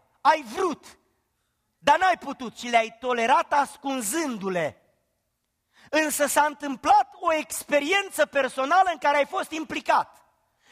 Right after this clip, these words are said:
Și dintr-o dată experiența aceasta ți-a dat un suflu atât de mare încât ai spus, "Gata!"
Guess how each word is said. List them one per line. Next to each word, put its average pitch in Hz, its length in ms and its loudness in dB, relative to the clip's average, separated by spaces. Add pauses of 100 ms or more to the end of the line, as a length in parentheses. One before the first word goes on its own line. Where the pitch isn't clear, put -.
(140)
Și - 180 -10
dintr-o 262 260 -2
dată 359 300 4
experiența 311 680 -2
aceasta 285 400 0
ți-a 262 160 0
dat 349 240 0
un 285 180 -8
suflu 220 840 -6 (200)
atât 220 320 0
de 392 140 2
mare 269 480 2 (300)
încât 311 240 -2
ai 302 140 2
spus, - 300 -10 (140)
"Gata!" - 720 2